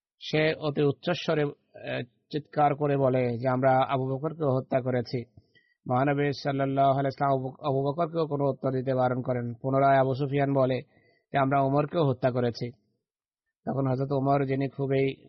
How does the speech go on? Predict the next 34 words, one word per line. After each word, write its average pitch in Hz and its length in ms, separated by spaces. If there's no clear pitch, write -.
গরম 131 420
প্রকৃতির 135 600
ছিলেন, 139 280
উত্তরে 135 420
এটি 135 400
বলতে 131 320
চেয়েছিলেন 131 520
যে, 135 60
"আমরা 127 220
খোদার 127 320
কৃপায় 127 320
জীবিত 127 340
আছি 131 400
আর 123 160
তোমাদের 131 460
মোকাবেলা 127 500
করার 127 300
জন্য 123 220
প্রস্তুত 131 460
আছি।" 156 340
কিন্তু 131 260
মহানবী 131 460
সাল্লাল্লাহু 127 440
আলাইহি 127 80
ওয়াসাল্লাম 123 400
নিষেধ 127 280
করেন 120 380
যে 123 80
মুসলমানদেরকে 127 720
কষ্টের 123 340
মুখে 120 200
ঠেলে 120 260
দিও 120 200
না, 160 160